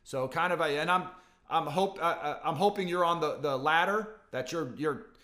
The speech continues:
you're compelled, you're taking action, you're doing great things, you're impacting, you're providing value, blah, blah, blah, all this sort of stuff.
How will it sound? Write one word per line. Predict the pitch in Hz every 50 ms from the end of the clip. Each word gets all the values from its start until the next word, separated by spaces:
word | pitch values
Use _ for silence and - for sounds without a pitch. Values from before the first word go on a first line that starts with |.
| - - -
you're | 143 170 165
compelled, | - 131 113 - - 170 165 165 165 156 135
you're | 131 127
taking | - - 147 131 139 135 151
action, | 156 160 160 - - 151 147
you're | 143 131
doing | 120 143 143 135 120
great | 123 156 151 147 143 -
things, | 160 151 151 151 135 113
you're | 117 90
impacting, | 117 156 156 - 156 156 151 147 - 139 127
you're | 127 123
providing | - 135 131 117 135 131 123 123 117
value, | 151 147 143 147 147 139 127
blah, | 107 139 143
blah, | 135 127
blah, | 117 127
all | 123 123 127 120
this | 127 120 -
sort | - 110 107
of | 101
stuff. | - - 90 -